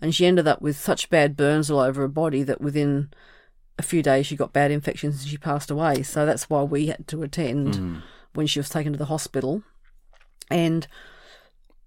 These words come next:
Speaker 1: I ended up going to the coroner's court, and because of that court case,
Speaker 2: Mm.
Speaker 1: um, that resulted in an investi-, further investigation and a review, and that's when they brought in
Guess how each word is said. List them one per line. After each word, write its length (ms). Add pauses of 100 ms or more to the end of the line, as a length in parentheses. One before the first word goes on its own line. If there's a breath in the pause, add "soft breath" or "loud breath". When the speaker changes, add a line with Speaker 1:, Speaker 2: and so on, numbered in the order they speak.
(360)
Speaker 1:
I 180
ended 160
up 100
going 200
to 60
the 80
coroner's 580
court, 380 (120)
and 200
because 300
of 120
that 200
court 320
case, 500
Speaker 2:
Mm. 260 (540 soft breath)
Speaker 1:
um, 240
that 180
resulted 480
in 160
an 160
investi-, 400
further 300
investigation 1000 (100)
and 240 (100)
a 100
review, 680 (580 loud breath)
and 300
that's 340
when 440
they 260
brought 320
in 340